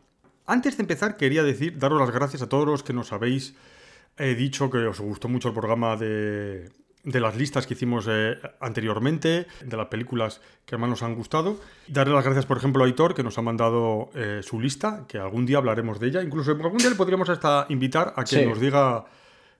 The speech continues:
Speaker 1: su lista, a que la defienda, que ta-, que ya que hay que defender las cosas últimamente, pues hay que defender también las listas. Bueno, Josemi, no me enrollo más, vamos a seguir con lo importante.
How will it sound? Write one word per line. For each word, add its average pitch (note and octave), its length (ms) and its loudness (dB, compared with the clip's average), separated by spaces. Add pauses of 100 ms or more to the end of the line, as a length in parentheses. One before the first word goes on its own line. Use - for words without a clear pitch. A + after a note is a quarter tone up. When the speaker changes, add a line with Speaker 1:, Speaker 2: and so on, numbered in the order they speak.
(300)
Speaker 1:
su - 180 -2
lista, G#3 360 -4 (100)
a B2+ 80 -4
que D#3+ 80 4
la D#3 80 6
defienda, C#3+ 560 2 (140)
que A2 160 -4
ta-, - 180 -4
que C3 100 -4
ya D3 140 4
que D#3+ 80 0
hay D3 240 -2
que D3 80 -2
defender C#3+ 340 0
las C3+ 220 0
cosas F3 340 0
últimamente, C#3+ 540 0
pues D#3+ 240 -8
hay B2+ 40 4
que C3 80 2
defender A#2+ 380 0
también A#2 240 2
las G#2 160 2
listas. - 380 -14 (260)
Bueno, G3+ 160 6
Josemi, E3+ 320 2 (240)
no C#3 80 -2
me B2+ 80 6
enrollo G#2+ 240 2
más, F3+ 320 2
vamos A2+ 200 -6
a - 20 -8
seguir C3+ 260 -2 (540)
con D3 140 4
lo C#3 40 6
importante. C3 540 2